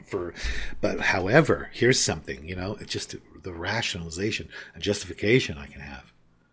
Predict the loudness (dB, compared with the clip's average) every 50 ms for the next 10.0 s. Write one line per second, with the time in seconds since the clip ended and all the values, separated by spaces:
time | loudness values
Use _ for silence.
0 | _ _ _ _ _ _ _ _ _ _ _ _ _ _ _ _ _ _ _ _
1 | _ _ _ _ _ _ _ _ _ _ _ _ _ _ _ _ _ _ _ _
2 | _ _ _ _ _ 2 4 4 6 6 6 6 6 4 4 2 -2 -4 -6 -8
3 | -8 -12 _ _ _ _ _ _ _ _ _ _ _ _ _ _ _ _ _ _
4 | _ _ _ _ _ _ _ _ _ _ _ _ _ _ _ _ _ -6 -6 -6
5 | -8 -12 -20 -20 -20 -20 _ _ _ _ _ _ _ _ _ _ _ _ _ _
6 | -18 -18 -16 -8 -6 -4 2 6 8 8 8 6 4 -6 -8 -12 -10 -10 -10 -12
7 | -14 -16 -16 _ 2 4 4 4 4 2 0 0 0 -2 -2 -4 -4 -10 -10 -12
8 | -10 -8 -8 -6 -6 -8 -8 -10 -8 0 2 4 6 8 8 8 8 6 6 4
9 | 2 0 -2 -2 -2 -2 -4 -6 -6 -6 -6 -6 -6 -6 -8 -4 -4 -6 -6